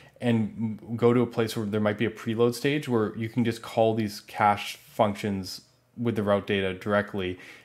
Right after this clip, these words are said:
and then, you know, use our async stuff in the components. S-, um, w-, a big part about this is stuff like cache are designed to be at the def-, definition site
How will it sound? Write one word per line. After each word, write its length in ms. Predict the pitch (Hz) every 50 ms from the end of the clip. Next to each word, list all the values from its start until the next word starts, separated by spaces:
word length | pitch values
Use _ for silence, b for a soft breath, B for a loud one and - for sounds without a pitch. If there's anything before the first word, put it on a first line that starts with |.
| B B
and 180 | - 113 110 107
then, 360 | 104 101 98 95 98 - - -
you 120 | 120 113
know, 100 | 101 95
use 360 | 95 98 101 107 107 104 101
our 220 | 98 - 104 101 -
async 360 | 101 101 98 - 107 98 -
stuff 300 | - - - 95 90 -
in 60 | 101
the 80 | 95 90
components. 640 | - 98 90 - 98 92 87 82 82 - - - b b b b b b b b
S-, 120 | _ - - -
um, 420 | 120 110 104 101 95 95 - - - _ _ _ _ _
w-, 340 | 117 120 120 123 120 85 -
a 40 | 127
big 340 | 117 147 147 143 - -
part 200 | - - 135 123
about 160 | 127 131 139 135
this 200 | 160 151 - 156
is 120 | 131 117
stuff 260 | - - 127 123 - 156
like 360 | 147 143 - - - _ _
cache 580 | - - - 104 101 120 151 160 - - - b b b b b b b -
are 320 | - 127 120 117 - - - 123
designed 420 | 123 117 104 113 107 117 123 120
to 60 | 123
be 420 | 123 113 107 104 101 98 - - _ _ _
at 280 | 120 110 107 107 - -
the 320 | 113 104 98 92 90 - - _ _ _ _ - 120 117 - _ _ _
def-, 260 | - 117 - - - 113 - - 117
definition 600 | 113 120 110 - - 113 107 101 101 - 127 123
site 360 | 120 - 143 139 151 151 -